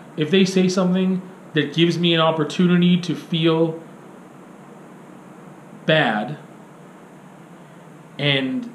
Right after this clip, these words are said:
that's when I choose to not care about the thing they say or do, how can I, and so therefore I don't react to it, therefore I just, it's nothing to me,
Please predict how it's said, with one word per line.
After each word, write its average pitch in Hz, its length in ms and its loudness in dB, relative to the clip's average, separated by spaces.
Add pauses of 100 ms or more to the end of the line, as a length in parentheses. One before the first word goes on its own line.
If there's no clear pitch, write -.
(160)
that's 156 340 0
when 151 120 0
I 147 100 2
choose 156 340 -2
to 147 100 -6
not 147 320 -4
care 160 440 2
about 143 540 0 (300)
the - 80 -10
thing 170 380 0
they 117 240 -2
say 110 600 -6 (960)
or 131 120 -6
do, 117 540 -4 (2250)
how 165 640 2 (100)
can 156 280 -2
I, 139 520 -4 (240)
and 151 140 2
so 180 100 0
therefore 170 440 2
I 143 80 2
don't 165 300 0
react 170 520 0
to 127 200 0
it, 127 180 -2 (340)
therefore 156 520 4
I 147 80 4
just, 147 220 -2 (220)
it's 147 180 -4
nothing 151 400 0
to 135 100 -8
me, 110 320 -8